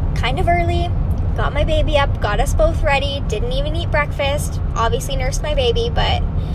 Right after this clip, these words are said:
went into town because we live about twenty minutes outside of town.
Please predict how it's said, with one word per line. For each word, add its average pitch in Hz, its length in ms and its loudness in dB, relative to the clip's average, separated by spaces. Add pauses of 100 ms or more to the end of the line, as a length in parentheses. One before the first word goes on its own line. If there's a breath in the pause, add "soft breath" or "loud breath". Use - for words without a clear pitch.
(920 loud breath)
went 262 160 2
into 285 240 0
town 262 520 0
because - 340 2
we 233 100 6
live - 500 4 (560)
about 415 580 2
twenty 190 220 0
minutes 220 260 0
outside - 320 0
of - 60 0
town. - 420 -2